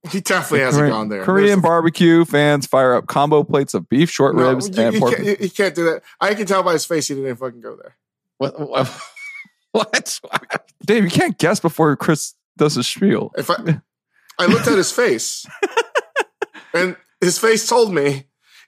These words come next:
Speaker 1: if, listen, I'm just telling you folks, if Chris Ying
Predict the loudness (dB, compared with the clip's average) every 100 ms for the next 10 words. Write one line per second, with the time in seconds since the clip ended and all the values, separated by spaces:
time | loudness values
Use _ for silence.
0 | _ _ -2 0 2 0 -2 -2 -2 -2
1 | -2 0 0 -2 -4 -4 -8 -16 _ _
2 | -6 -6 -6 -4 0 0 -2 -2 -4 -4
3 | -12